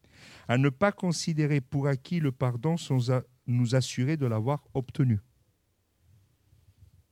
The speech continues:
Nous, on donne parfois, c'est logique,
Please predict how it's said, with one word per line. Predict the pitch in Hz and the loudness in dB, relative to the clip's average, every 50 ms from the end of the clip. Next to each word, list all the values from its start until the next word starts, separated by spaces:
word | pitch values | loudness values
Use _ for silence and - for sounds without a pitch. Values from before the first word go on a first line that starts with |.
| _ _ _ _ _ _ _ _ _ _ _ _ _ _ _ - _ _ _ _ _ _ _ _ _ _ _ _ _ _ _ _ _ - | _ _ _ _ _ _ _ _ _ _ _ _ _ _ _ -20 _ _ _ _ _ _ _ _ _ _ _ _ _ _ _ _ _ 2
Nous, | - 160 185 202 | 6 8 8 8
on | 208 196 185 | 8 6 4
donne | 170 175 196 196 180 | 4 4 4 4 2
parfois, | - 160 143 131 - - 156 160 170 185 196 202 | 2 2 2 2 0 2 4 6 8 8 6 4
c'est | - - 170 | 6 6 8
logique, | 165 165 147 120 127 131 - | 10 10 8 8 2 -2 -4